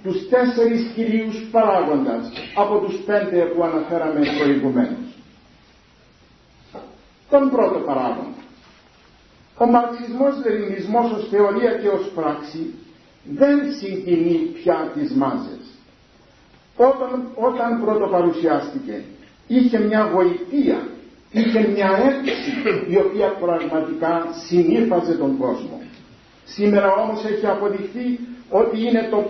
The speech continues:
πιο στιγνό αντιανθρωπιστικό κίνημα. Οι μεγαλύτεροι επικριτές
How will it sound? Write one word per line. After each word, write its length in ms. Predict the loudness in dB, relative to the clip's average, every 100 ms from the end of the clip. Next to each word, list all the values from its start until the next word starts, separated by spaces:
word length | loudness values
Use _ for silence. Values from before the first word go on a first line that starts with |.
| 0
πιο 100 | 2 2 -2
στιγνό 760 | -6 -4 -2 0 2 2 0 -6 -2
αντιανθρωπιστικό 1600 | 2 2 2 0 2 2 2 -4 -2 -2 -2 -6 -8 -6 0 0 0 2
κίνημα. 400 | 4 4 0 -6 -12 -20 -20 _ _ _
Οι 120 | 2
μεγαλύτεροι 840 | 4 4 4 4 2 2 0 2 2
επικριτές 720 | 0 -2 2 2 2 0